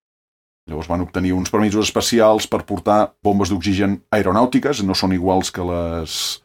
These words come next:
d'anar per terra, diguéssim, eh, sembla que són de fibra de carboni, no sé què. A cada bomba d'oxigen li van posar un sensor, un sensor de concentració d'oxigen per saber que estaves perdent oxigen, per tant, cuidado, que hi havia, augmentava el risc d'explosió.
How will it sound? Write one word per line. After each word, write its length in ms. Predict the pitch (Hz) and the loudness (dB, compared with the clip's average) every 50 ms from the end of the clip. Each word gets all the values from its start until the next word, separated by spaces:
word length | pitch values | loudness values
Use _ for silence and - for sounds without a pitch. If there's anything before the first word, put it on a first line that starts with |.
| _ - | _ -6
d'anar 160 | 80 80 82 | -4 -4 -2
per 140 | - 95 - | -2 -4 -2
terra, 240 | - - 98 117 123 | -2 -2 -2 -2 -2
diguéssim, 380 | 107 92 107 - - 165 202 208 - | -4 -4 -4 -4 -4 -4 -4 -6 -8
eh, 80 | - 80 - - | -12 -18 -20 -20
sembla 240 | - - 123 120 | -18 -14 -12 -10
que 80 | - - | -10 -8
són 140 | - 104 - | -8 -8 -8
de 20 | |
fibra 240 | - - 87 90 76 | -6 -6 -6 -6 -6
de 80 | 76 - | -6 -6
carboni, 320 | - - 90 92 98 90 | -6 -2 -2 -2 -2 -2
no 80 | 85 - | -4 -6
sé 80 | 90 | -6
què. 140 | 92 120 120 - - | -6 -6 -4 -2 -4
A 80 | - - | -4 0
cada 300 | - 113 110 107 101 104 | 2 4 4 4 4 4
bomba 220 | 110 107 104 107 | 4 4 4 4
d'oxigen 400 | 101 98 87 101 104 101 107 98 | 2 2 0 0 0 2 2 2
li 80 | 95 95 | 2 2
van 100 | 98 98 | 2 2
posar 240 | 95 107 95 90 101 | 0 0 0 2 2
un 140 | 101 98 - | 2 2 2
sensor, 460 | - 95 92 - 110 107 107 107 - _ _ _ _ _ | 0 0 0 2 2 4 4 2 2 _ _ _ _ _
un 80 | - 92 | -14 -8
sensor 300 | - 107 92 - 104 98 | -4 -4 -2 0 0 -2
de 80 | - - | 0 -2
concentració 400 | 92 - - - 95 - 98 90 | -4 -6 -4 -6 -4 -2 -2 -2
d'oxigen 260 | 82 98 104 98 85 | -2 -2 -2 -2 -2
per 80 | - | -4
saber 220 | - - 95 101 98 | -4 -2 -2 -2 -2
que 260 | - 90 85 - - - | -2 -4 -4 -6 -6 -6
estaves 320 | - - - 101 101 - - | -4 0 2 2 2 0 -2
perdent 240 | 95 92 95 92 92 | -2 0 0 0 0
oxigen, 380 | 87 85 117 113 117 131 143 - | 2 4 4 4 4 4 2 0
per 140 | 98 80 - | -2 -2 0
tant, 160 | 95 98 92 | 0 0 0
cuidado, 340 | - 90 90 101 98 101 101 | 0 0 2 2 2 2 2
que 120 | 92 92 | 0 0
hi 20 | 90 | -2
havia, 220 | 92 92 87 78 | -2 -2 -2 -4
augmentava 340 | 82 90 85 - 90 90 85 | -4 -4 -2 0 0 0 0
el 60 | 82 90 | -2 -4
risc 160 | 85 78 87 | -6 -8 -8
d'explosió. 560 | 82 - - 101 101 117 135 139 143 143 - | -8 -8 -6 -4 0 2 2 4 2 2 0